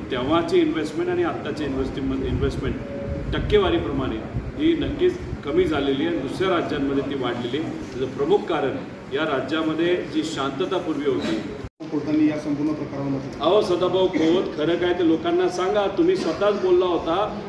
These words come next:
Speaker 1: की शेतकऱ्याचं प्रतिनिधित्व करत असताना आम्ही दुधात पाणी घालायचो, आम्ही फसवणूक करायचो, आम्ही दिखावा करायचो आणि रस्त्यावर आंदोलन करायचो.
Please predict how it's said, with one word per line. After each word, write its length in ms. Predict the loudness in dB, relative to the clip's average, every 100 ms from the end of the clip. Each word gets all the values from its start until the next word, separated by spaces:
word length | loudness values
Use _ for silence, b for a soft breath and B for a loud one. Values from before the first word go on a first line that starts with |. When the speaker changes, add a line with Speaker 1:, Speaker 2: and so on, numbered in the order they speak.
| 0
Speaker 1:
की 120 | 0
शेतकऱ्याचं 680 | 4 2 2 0 2 2 0
प्रतिनिधित्व 680 | 0 0 4 4 2 0
करत 340 | 0 0 0 -2
असताना 680 | -2 0 2 2 0 -2 -8
आम्ही 200 | 2 4
दुधात 500 | 6 4 4 2 2
पाणी 220 | 2 4 4
घालायचो, 640 | 4 4 2 2 0 0 -6 -6
आम्ही 280 | 4 4 4
फसवणूक 500 | 0 4 4 2 2
करायचो, 580 | 4 4 4 2 2 0 -4
आम्ही 180 | 2 4
दिखावा 440 | 6 4 6 4 4
करायचो 640 | 2 2 2 2 0 0 -2
आणि 140 | -2 0
रस्त्यावर 400 | 0 0 2 4
आंदोलन 360 | 4 6 4
करायचो. 500 | 4 0 0 0 -2